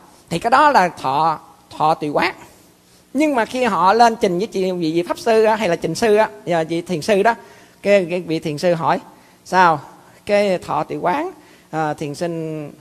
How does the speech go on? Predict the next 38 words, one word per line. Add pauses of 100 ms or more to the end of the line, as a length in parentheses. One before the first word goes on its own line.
hành
ra
thao,
hành,
hành
ra
sao? (420)
"Dạ
thưa
sư, (800)
cái
thọ
thì, (360)
thọ
tùy
quán
con
ngồi
thiền
đó, (540)
con
thấy
con
đau
quá." (380)
"À,
đau. (360)
Đau
như
thế
nào?" (420)
"Cái
đau,
cái
đau
của
con
á."